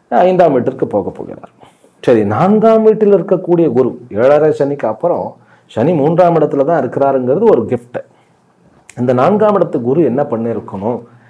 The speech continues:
என்ன பண்ணிக்கிட்டு இருக்காருன்னாக்கா, நான்காம் இடத்து குரு கொடுக்கக்கூடிய இந்த சௌகரியங்கள், அந்த சூழ்நிலைகளை வந்து உணர முடியாம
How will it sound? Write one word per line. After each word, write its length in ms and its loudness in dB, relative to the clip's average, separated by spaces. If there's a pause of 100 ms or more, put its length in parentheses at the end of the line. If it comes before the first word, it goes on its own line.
(140)
என்ன 240 0
பண்ணிக்கிட்டு 440 -4
இருக்காருன்னாக்கா, 760 -6
நான்காம் 540 0
இடத்து 260 -2
குரு 260 0
கொடுக்கக்கூடிய 840 -2 (300)
இந்த 240 0 (420)
சௌகரியங்கள், 840 2 (100)
அந்த 120 0
சூழ்நிலைகளை 540 0
வந்து 240 0
உணர 260 2
முடியாம 500 2